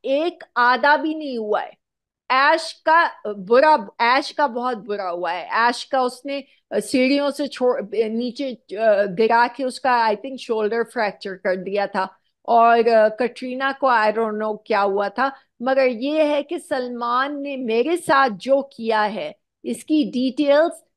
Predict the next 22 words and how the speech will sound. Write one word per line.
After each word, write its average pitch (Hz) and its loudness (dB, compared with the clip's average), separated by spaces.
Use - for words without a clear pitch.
सिर्फ 415 0
और 247 0
सिर्फ 277 -4
मेरी 240 -2
मम्मी 214 -4
को 285 0
पता 285 0
है 302 -2
और 233 4
दो 240 4
तीन 262 -6
मेरी 247 -2
जो 233 0
दोस्तें 226 0
हैं, 285 -6
अमेरिकन 226 -2
फ्रेंड्स 202 -8
जो 220 -4
हैं, 247 -6
उनको 202 -2
पता 240 -2
है। 285 -4